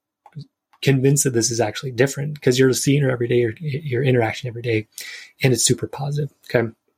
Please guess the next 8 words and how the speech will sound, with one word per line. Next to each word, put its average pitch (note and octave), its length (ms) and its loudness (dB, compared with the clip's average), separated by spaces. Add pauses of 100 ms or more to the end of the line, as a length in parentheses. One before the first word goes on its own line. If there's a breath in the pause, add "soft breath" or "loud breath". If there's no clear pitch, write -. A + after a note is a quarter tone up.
(1200 loud breath)
Guys D#3+ 280 2
come F3 160 4
in, E3 300 2 (520)
uh, D#3+ 720 -8 (420)
but D3+ 380 0
again, E3 260 2
she's - 220 -4
still D#3+ 420 0